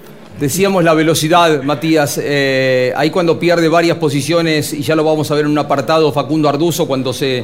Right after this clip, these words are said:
no sé si empiezan a tocarse, o por lo menos muy cerca están de eso con Santero, pero qué lindo, semejante velocidad como se desarrolla al final de la recta en La Pampa, ¿no?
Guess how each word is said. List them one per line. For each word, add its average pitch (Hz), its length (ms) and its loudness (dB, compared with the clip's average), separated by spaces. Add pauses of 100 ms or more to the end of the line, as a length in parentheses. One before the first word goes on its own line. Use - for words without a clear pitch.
(420)
no 175 80 -4
sé 196 100 -4
si 185 80 0
empiezan 165 380 2
a 147 80 -2
tocarse, 185 460 0
o 143 80 0
por 143 120 -2
lo 147 80 0
menos 165 340 0
muy 170 200 0
cerca 175 300 0
están 170 200 0
de 165 140 0
eso 165 160 -2
con 147 160 -2
Santero, 143 480 0
pero 139 260 -2 (300)
qué 170 120 2
lindo, 165 680 2
semejante 185 540 2
velocidad 165 400 2
como 165 160 0
se 135 100 0
desarrolla 156 580 2
al 139 120 2
final 156 240 2
de 160 80 2
la 147 80 2
recta 160 260 0
en 147 60 2
La 131 100 0
Pampa, 156 300 0
¿no? 180 160 -4